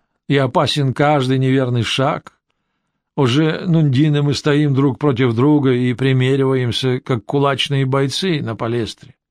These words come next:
И я никак не решаюсь доверить свою судьбу Марсу. Сегодня я вручаю ее Тиву». Теофан удивленно вскинул брови. «Это кто еще?»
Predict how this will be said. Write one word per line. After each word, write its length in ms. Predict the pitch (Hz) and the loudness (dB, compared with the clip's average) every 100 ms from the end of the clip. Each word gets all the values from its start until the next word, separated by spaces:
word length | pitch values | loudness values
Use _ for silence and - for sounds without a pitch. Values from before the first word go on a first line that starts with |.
| _ _ _ _ _ _ _ - | _ _ _ _ _ _ _ -4
И 100 | 156 | 0
я 140 | 175 | 2
никак 400 | 180 175 226 208 | 0 0 -2 -2
не 100 | 208 | -2
решаюсь 520 | 196 202 214 190 131 | -2 0 0 0 0
доверить 560 | 127 127 170 180 165 147 | 0 0 2 2 0 -2
свою 280 | - 156 156 | -2 0 0
судьбу 500 | - 143 135 147 151 | -2 -2 0 0 0
Марсу. 600 | 131 123 95 - - - _ _ _ _ _ _ _ _ _ _ _ _ _ _ _ _ - | 0 -2 -4 -10 -16 -20 _ _ _ _ _ _ _ _ _ _ _ _ _ _ _ _ 0
Сегодня 440 | 165 175 151 151 | 2 4 2 2
я 180 | 143 151 | 2 0
вручаю 680 | 147 143 147 156 147 143 139 | 2 0 0 0 2 2 2
ее 380 | 131 131 135 - | 2 2 0 -4
Тиву». 640 | - 156 123 92 - - _ _ _ _ _ _ _ | -4 -2 0 -2 -12 -18 _ _ _ _ _ _ _
Теофан 360 | 117 117 135 123 | -2 0 0 0
удивленно 480 | 117 120 135 123 | 2 2 2 0
вскинул 340 | 113 - 139 131 | -2 0 2 2
брови. 480 | 123 127 104 98 _ _ _ _ _ _ | 2 0 0 -4 _ _ _ _ _ _
«Это 300 | - 208 202 | -2 0 0
кто 180 | - 151 | 0 2
еще?» 400 | 123 - 113 101 | 2 0 -4 -6